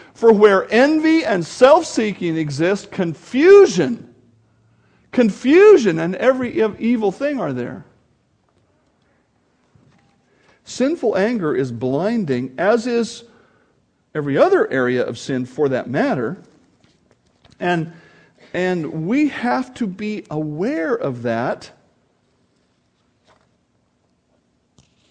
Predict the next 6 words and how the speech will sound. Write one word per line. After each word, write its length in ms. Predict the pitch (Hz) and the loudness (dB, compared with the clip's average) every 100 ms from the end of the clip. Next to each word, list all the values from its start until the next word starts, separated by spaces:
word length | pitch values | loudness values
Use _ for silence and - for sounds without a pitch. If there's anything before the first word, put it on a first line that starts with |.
| - - _ _ _ _ _ _ | -20 -20 _ _ _ _ _ _
and 200 | 135 135 | -12 -8
make 200 | 156 180 | -6 -8
sure 340 | - 190 180 156 | -4 -2 -2 -2
we 200 | 151 147 | -4 -4
are 160 | 135 | -4
not 460 | 139 143 135 - | -4 -4 -4 -8